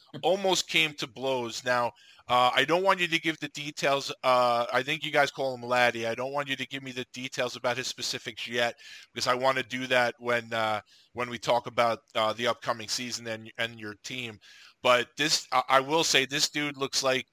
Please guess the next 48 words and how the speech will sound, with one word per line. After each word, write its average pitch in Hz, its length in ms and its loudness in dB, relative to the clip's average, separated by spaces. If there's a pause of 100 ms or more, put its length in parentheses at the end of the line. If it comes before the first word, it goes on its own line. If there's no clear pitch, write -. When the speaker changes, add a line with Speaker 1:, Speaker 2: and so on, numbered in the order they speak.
(160)
Speaker 2:
a 120 100 0
killer. 131 520 0
He 120 140 -8
looks 131 260 -6
like 127 120 -2
he's 123 180 -10
in 117 80 -18
sick - 320 -4
shape 131 360 -2
and 120 100 -6
looks 127 200 -4
like 123 120 -4
he 120 100 -14
could 113 160 -12
do 127 120 -8
some 120 220 -8
damage. 117 560 0 (460)
And, 127 320 10
uh, 120 220 8
so - 260 4 (220)
if 123 120 0
you 180 80 4
could 202 200 2
take 180 260 2
me 202 140 -4
through 175 500 -4
that 143 260 6 (100)
brawl, 139 480 2 (320)
uh, 120 180 4 (100)
tell 165 200 6
me 175 160 0
what 156 260 0
team 175 280 -6
you 170 120 -2
were 165 160 0
on, 151 300 2
tell 147 220 -2
me 143 120 -6
who 143 180 -12
you 165 160 -8
were 160 120 0
playing, 147 540 0 (280)
and 131 120 -2
just 143 240 0
tell 147 200 2
me 143 100 -2
what 135 160 2
happened. 117 420 0